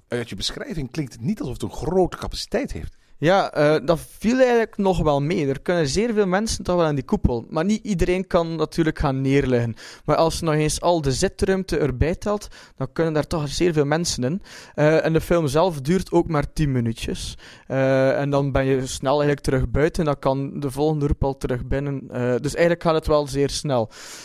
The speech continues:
Speaker 2: Wat zie je dan? Dus je kijkt dan naar boven en dan zie je eigenlijk wel echt hele mooie, haarscherpe projecties met beelden van Europa, eh, en met beelden van, eh, bekende mensen of bekende mensen die in Europa Park geweest zijn, veronderstel ik. Ja, en dat, dat,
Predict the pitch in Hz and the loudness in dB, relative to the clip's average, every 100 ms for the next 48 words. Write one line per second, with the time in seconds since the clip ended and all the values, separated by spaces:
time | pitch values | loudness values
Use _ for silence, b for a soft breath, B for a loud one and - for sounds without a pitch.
0 | B 170 175 - 190 208 226 226 - - | B 0 2 2 2 4 2 2 -2 -2
1 | 190 180 180 151 139 117 156 202 202 170 | -2 0 0 4 4 4 2 2 0 0
2 | 170 165 214 - - 170 170 - 190 170 | 2 2 -2 -4 -6 -2 0 0 -2 -6
3 | - B B B 160 208 208 196 147 165 | -10 B B B 4 6 4 2 2 4
4 | 208 220 - _ - 127 185 - - 185 | 6 2 -4 _ -4 0 0 0 -2 2
5 | - - 135 135 156 - - 254 - B | 2 2 0 0 -2 -2 -4 -2 -4 B
6 | B B 151 156 123 147 156 170 139 147 | B B 0 0 0 2 2 0 0 -2
7 | - 160 147 131 - 143 170 B B B | 0 2 4 2 2 -2 -4 B B B
8 | 131 135 135 139 135 139 139 117 139 160 | 0 2 4 4 2 0 0 2 2 2
9 | 160 131 143 156 B B B 135 - 131 | 0 0 0 -2 B B B -2 -2 2
10 | 120 - - 131 147 151 139 143 135 131 | 2 2 -4 -2 -2 -2 -2 -2 -2 -4
11 | 170 - 160 147 143 - - 143 151 143 | -6 -4 -4 -4 -6 -10 -6 -4 -2 -2
12 | 139 160 165 151 139 143 139 131 143 147 | -2 -4 -4 -2 -2 0 2 0 0 -4
13 | - 151 151 - 139 156 160 - 160 147 | -2 -4 -2 -2 0 0 -2 -2 -2 0
14 | 156 156 - - 156 165 - - - 156 | -2 -2 -2 -2 0 -2 -6 -18 0 2
15 | - 175 165 - - 175 160 | 4 4 2 0 -6 -4 -4